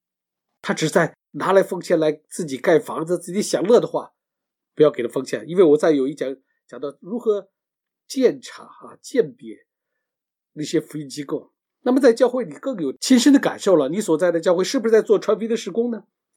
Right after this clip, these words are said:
是不是在高举神的、讲神的教导呢？高举主耶稣的真理呢？如果你真有属灵、有生命的那种追求的话，你可以知道的。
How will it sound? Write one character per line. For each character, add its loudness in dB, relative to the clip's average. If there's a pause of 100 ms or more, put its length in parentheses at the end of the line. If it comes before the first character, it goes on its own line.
(140)
是 -6
不 -2
是 -4
在 4 (160)
高 6
举 -6
神 -6
的、 -4
讲 -4
神 -8
的 -2
教 -2
导 -4
呢？ -8
高 -2
举 -10
主 -10
耶 -4
稣 -6
的 -4
真 -2
理 -12
呢？ -16 (1300)
如 0
果 2
你 -10
真 -8
有 0
属 -14
灵、 -8
有 -10
生 -12
命 -8
的 -8
那 -14
种 -18
追 -14
求 -16
的 -20
话， -12
你 -20
可 -16
以 -12
知 -18
道 -18
的。 -20